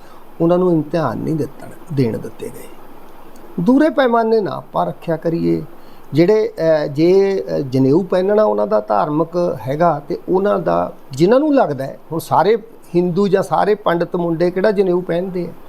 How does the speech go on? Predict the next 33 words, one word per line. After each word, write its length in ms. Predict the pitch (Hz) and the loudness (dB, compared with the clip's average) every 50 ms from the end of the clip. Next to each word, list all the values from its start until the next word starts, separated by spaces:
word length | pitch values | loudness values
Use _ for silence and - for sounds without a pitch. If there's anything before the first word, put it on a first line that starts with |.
| - - - - - - | -18 -18 -20 -16 -8 -2
ਜਿਹੜਾ 200 | 143 196 233 240 | 2 2 2 2
ਪਹਿਨਦਾ 400 | 247 - 208 226 240 233 214 220 | 2 2 2 2 2 0 -2 -2
ਪਹਿਨਦਾ, 440 | 160 - 156 175 208 220 202 226 | -2 -2 -2 -2 0 2 2 2
ਜਿਹੜਾ 160 | 214 233 233 233 | 2 2 2 2
ਨਹੀਂ 240 | 226 220 247 254 | 2 2 0 0
ਪਹਿਨਦਾ 300 | 208 269 247 233 240 247 | 0 -2 -2 0 0 0
ਨਾ 220 | 247 254 262 277 277 | 2 2 4 4 2
ਹੀ 60 | 285 | 2
ਪਹਿਨਦਾ। 400 | 233 240 214 233 220 - - - - - - | 2 0 0 0 -2 -6 -10 -16 -16 -4 0
ਇਸੇ 220 | 214 208 - 233 247 | 0 2 2 2 0
ਤਰ੍ਹਾਂ 220 | 240 226 226 226 180 160 - - - - - - - - - - - | 2 2 0 0 0 -2 -10 -18 -20 -20 -20 -20 -20 -20 -16 -4 -2
ਜਿਹੜਾ 200 | 170 196 226 202 | 2 4 4 4
ਹਿਜਾਬ 560 | 147 147 156 147 165 160 175 190 220 240 247 | 4 0 2 4 4 4 6 4 4 4 2
ਹੈ, 80 | 247 233 | 2 2
ਜਿਹੜਾ 200 | 226 240 247 240 | 2 2 0 0
ਪਹਿਨਦਾ 420 | 247 247 226 247 254 247 220 240 | 2 0 2 2 2 2 2 0
ਪਹਿਨਦਾ, 460 | 233 - 240 226 247 254 240 233 247 | 0 0 0 0 2 2 2 2 2
ਜਿਹੜਾ 180 | 226 254 285 254 | 2 2 0 0
ਨਹੀਂ 300 | 233 214 185 170 214 214 | 0 0 0 0 0 0
ਪਹਿਨਦਾ 360 | 208 220 208 - - 214 247 | 0 -2 -2 0 0 0 0
ਨਹੀਂ 320 | 240 233 196 165 160 190 | 0 0 0 0 0 -2
ਪਹਿਨਦਾ। 560 | 190 - - - - - - 160 143 - - - - - - - - - - - - - - - - - - | -4 -4 -4 -4 -2 -4 -4 -4 -4 -6 -6 -8 -10 -14 -16 -18 -18 -18 -18 -18 -18 -18 -18 -18 -10 -2 2
ਇਹ 240 | - 262 311 311 294 | 4 4 4 4 4
ਜਦੋਂ 280 | 294 247 196 233 226 | 2 2 2 2 0
ਅਸੀਂ 340 | 208 - - 202 190 185 175 - - - - - - | 0 -2 -4 -4 -4 -4 -6 -8 -12 -18 -20 -4 0
ਫੋਰਸ 300 | 156 160 160 156 - 151 | 2 2 2 0 -4 -8
ਕਰਦੇ 420 | - 131 120 110 - - 151 - | -8 -8 -8 -8 -10 -12 -8 -8
ਹਾਂ 80 | 135 127 | -8 -4
ਤੇ 140 | - 190 | -2 -2
ਦੂਰਾ 500 | 185 131 127 156 208 240 277 302 320 294 | -2 -2 0 0 2 4 4 4 4 4
ਮਿਆਰ 380 | 277 240 214 190 175 165 160 160 | 2 2 2 2 2 2 0 0
ਰੱਖਦੇ 420 | 139 139 - - - 127 135 143 | -4 -6 -6 -8 -10 -10 -8 -6
ਹਾਂ 100 | - 92 | -6 -6